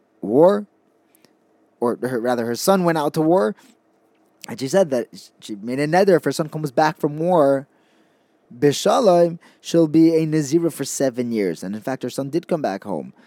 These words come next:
safely, and she kept Naziris for seven years. And then at the end, she went to Eretz Yisrael, and when Beis Hillel met her, she said, "Welcome. You gotta be a, Na-, a Nazir for another seven years."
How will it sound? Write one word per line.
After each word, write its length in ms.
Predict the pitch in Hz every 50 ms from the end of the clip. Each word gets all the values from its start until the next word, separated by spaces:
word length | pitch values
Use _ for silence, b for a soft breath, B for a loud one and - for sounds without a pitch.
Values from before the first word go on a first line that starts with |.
| b b _
safely, 640 | _ - - - 98 - - 262 185 220 262 262 b b b b b b b b b b _ -
and 560 | 127 135 135 127 123 120 120 117 113 107 101
she 400 | - 113 107 104 101 95 85 - _
kept 180 | 170 165 127 147
Naziris 320 | 156 139 156 151 143 135
for 80 | 131 123
seven 240 | 135 131 127 131 135
years. 320 | 143 160 180 214 214 -
And 180 | - 131 139 160
then 420 | 170 170 165 165 165 160 156 147
at 180 | 139 131 107 -
the 100 | 120 110
end, 280 | 151 214 233 196 156
she 120 | - - 139
went 180 | 147 156 147
to 60 | 160
Eretz 180 | 160 156 156 156
Yisrael, 460 | 160 151 - 226 247 262 254 208 - -
and 200 | 98 101 92 - - -
when 220 | - 101 - -
Beis 180 | - 107 107 -
Hillel 220 | - 143 143 147
met 160 | 156 180 202 214
her, 80 | 196
she 60 | 170
said, 120 | - 175 170
"Welcome. 520 | 233 277 269 208 277 277 277 262 202 156 b b b b b b b b b b _ _ _ _ _ _ _ _ _ _ _ _ _
You 80 | - 185
gotta 160 | 190 185 185
be 80 | 175 180
a, 60 | 170
Na-, 160 | 165 165 160 -
a 80 | 160
Nazir 480 | 165 160 170 165 170 185 185 165 170 160
for 120 | 151 185
another 260 | 180 185 190 196 185
seven 320 | 170 - 208 202 190 208 214
years." 400 | 247 262 214 139 110 - -